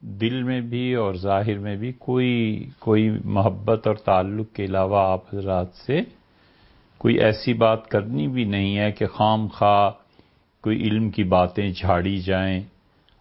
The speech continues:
اور دوسرے کو لاجواب کیا جائے۔ سیدھی سادی سی بات ہے، ایک موقف یہ ہے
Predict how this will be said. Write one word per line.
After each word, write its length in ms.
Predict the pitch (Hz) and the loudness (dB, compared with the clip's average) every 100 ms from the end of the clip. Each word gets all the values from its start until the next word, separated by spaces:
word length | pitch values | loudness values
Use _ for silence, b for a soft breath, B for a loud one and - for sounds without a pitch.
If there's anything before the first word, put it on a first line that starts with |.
| _ | _
اور 260 | - 101 | -2 -2
دوسرے 560 | 92 90 95 - 107 107 | -2 -2 -4 -4 -2 -2
کو 160 | 104 107 | 0 2
لاجواب 680 | 90 82 90 85 82 82 | 2 0 -4 -6 -6 -10
کیا 240 | _ 85 85 | _ -12 -12
جائے۔ 240 | 90 90 - _ - 98 _ _ _ _ _ _ _ - - | -12 -16 -16 _ -20 -20 _ _ _ _ _ _ _ -20 -20
سیدھی 400 | - - 175 170 | -6 0 2 4
سادی 340 | 170 127 117 117 | 4 4 4 2
سی 180 | - 107 | 2 2
بات 340 | 98 95 95 | 4 4 4
ہے، 80 | 117 | 2
ایک 200 | 117 110 | 2 -2
موقف 600 | 101 98 - - 165 - | -2 -2 -2 -2 -4 -2
یہ 160 | 90 73 | -2 2
ہے 180 | 90 | 0